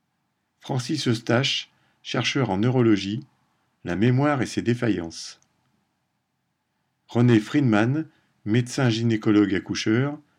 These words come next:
les mille et une façons de concevoir un enfant. Vincent Laget, encore et à nouveau sur les pseudosciences. Jean-Pierre Le Breton, astrophysicien, balade dans le système solaire.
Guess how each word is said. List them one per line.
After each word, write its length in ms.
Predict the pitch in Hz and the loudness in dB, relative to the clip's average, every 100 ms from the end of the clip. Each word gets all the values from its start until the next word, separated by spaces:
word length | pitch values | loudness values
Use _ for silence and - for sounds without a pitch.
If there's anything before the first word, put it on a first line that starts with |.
| _ _ _ 98 | _ _ _ -6
les 160 | 95 | -2
mille 240 | 107 151 120 | 0 2 4
et 60 | |
une 100 | 101 | 2
façons 400 | 95 98 - 135 | 0 -6 -4 -4
de 100 | 117 | -4
concevoir 520 | 90 - - 104 127 | -6 -8 -6 -4 -2
un 140 | 110 107 | -2 -4
enfant. 360 | 120 - 92 _ _ _ _ _ _ _ _ _ _ _ _ _ _ _ - | -6 -8 -14 _ _ _ _ _ _ _ _ _ _ _ _ _ _ _ -8
Vincent 360 | 95 135 - 135 | -2 -2 0 0
Laget, 460 | 117 95 104 139 - _ _ _ _ - | 2 2 2 2 -4 _ _ _ _ -6
encore 400 | 135 139 143 98 | -4 0 0 0
et 60 | |
à 80 | 92 | 0
nouveau 340 | 95 101 135 151 | -2 -2 -2 -4
sur 220 | - 87 | -6 -6
les 120 | 85 | -8
pseudosciences. 960 | - 151 135 117 - 92 82 - - _ _ _ _ _ _ _ _ _ _ _ _ | -6 -6 -4 -6 -6 -8 -8 -16 -20 _ _ _ _ _ _ _ _ _ _ _ _
Jean-Pierre 420 | - 127 123 135 104 | -4 -2 0 0 2
Le 120 | 127 | 2
Breton, 540 | 117 107 107 107 151 - - | 2 0 0 -2 -2 -10 -10
astrophysicien, 1000 | 107 - 110 117 107 98 - 95 107 - _ _ _ _ _ - | -8 -6 -6 -6 -6 -8 -6 -6 -6 -8 _ _ _ _ _ -10
balade 400 | 92 113 139 127 | 0 2 2 0
dans 120 | 101 | -2
le 80 | 87 | -4
système 400 | - 117 139 123 | -4 -6 -4 -4
solaire. 420 | 127 107 90 82 | -2 -2 -2 -6